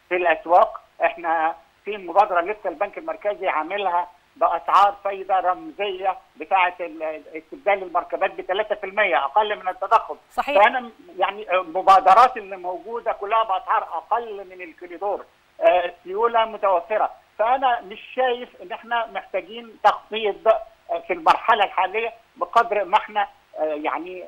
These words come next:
Speaker 1: محتاجين نشتغل اكتر ونسحب السيوله ونبدا ننتج ونشتغل.
Speaker 2: وده رأي
Speaker 1: إنما
Speaker 2: طبعًا بناءً على هذه الخبرة الطويلة من الأستاذ محمد عبد العال الخبير المصرفي وعضو مجلس إدارة بنك قناة السويس.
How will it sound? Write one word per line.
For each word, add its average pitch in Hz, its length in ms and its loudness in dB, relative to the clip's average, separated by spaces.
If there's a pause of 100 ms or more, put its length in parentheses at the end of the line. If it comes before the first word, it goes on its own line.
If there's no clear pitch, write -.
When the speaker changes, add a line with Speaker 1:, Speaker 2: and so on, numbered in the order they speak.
Speaker 1:
محتاجين 214 480 -6
نشتغل 208 440 4
اكتر - 380 2 (320)
ونسحب 208 760 -2
السيوله 202 580 -2
ونبدا 202 420 -2
ننتج 190 420 -8
ونشتغل. 151 460 -8 (260)
Speaker 2:
وده 240 260 2
رأي 269 200 4
Speaker 1:
إنما 302 140 6
Speaker 2:
طبعًا 254 200 6
بناءً 277 280 -2
على 233 180 4
هذه 269 280 2
الخبرة 262 360 0
الطويلة 247 460 -2
من 214 120 -6
الأستاذ 208 440 -10
محمد 220 300 -10
عبد 208 200 -4
العال 214 300 -6
الخبير 240 360 -8
المصرفي 262 540 -6
وعضو 214 360 -4
مجلس 202 380 -12
إدارة 262 320 -8
بنك 208 300 -6
قناة 233 340 -10
السويس. 254 480 -10